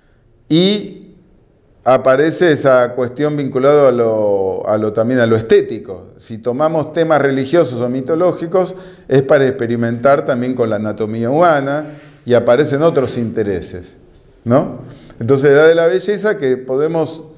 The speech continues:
agrupar nosotros en los movimientos que predominan hasta el siglo diecinueve,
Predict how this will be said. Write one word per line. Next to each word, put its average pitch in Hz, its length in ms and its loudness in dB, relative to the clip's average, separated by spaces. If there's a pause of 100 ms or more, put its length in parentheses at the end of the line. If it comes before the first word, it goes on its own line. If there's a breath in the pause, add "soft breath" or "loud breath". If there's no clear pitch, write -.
(580 soft breath)
agrupar 135 540 2
nosotros 160 460 -4
en 131 80 -4
los 127 100 -2
movimientos 139 600 -2
que 131 140 -2
predominan 123 580 0
hasta 120 180 0
el 107 60 0
siglo 123 260 2
diecinueve, 127 920 0